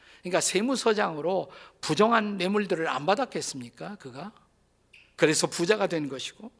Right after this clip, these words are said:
그런데 그가 이렇게 말합니다. "제가 토색한, 도적질한 모든 것에 대해서 네 갑절로 갚겠습니다. <clears throat>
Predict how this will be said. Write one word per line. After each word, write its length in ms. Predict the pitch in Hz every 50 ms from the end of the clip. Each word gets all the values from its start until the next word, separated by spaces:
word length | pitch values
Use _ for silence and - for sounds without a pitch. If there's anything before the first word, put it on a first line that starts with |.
| _ _ _ _ _ _ _ _
그런데 320 | - - 156 147 147 156 139
그가 220 | - 151 160 156
이렇게 340 | 151 170 208 196 - - 214
말합니다. 440 | 190 160 147 127 120 120 - - - _ - - - _ _ _ _ -
"제가 360 | - 156 143 143 139 135 - - - -
토색한, 640 | - - 190 - 202 180 - - - - 156 127 - _ _ _ _ _ _ _ _ _ _ _ _ _ _ _ _ -
도적질한 680 | - 151 165 170 185 180 - - 160 139 131 131 139 - _ _ _ _
모든 460 | - 139 143 156 180 226 214 240 220 202
것에 280 | 240 208 - - 208
대해서 480 | 180 139 135 135 - - 147 143 135 - _ _ _ _
네 360 | - 117 131 175 202 220 208
갑절로 520 | - - - - - - 240 208 202 208 190
갚겠습니다. 540 | 156 135 - - 135 - - - - - _ _ _ _ _ _ _ _ _ _ -
<clears throat> 420 | - - 254 277 233 202 - -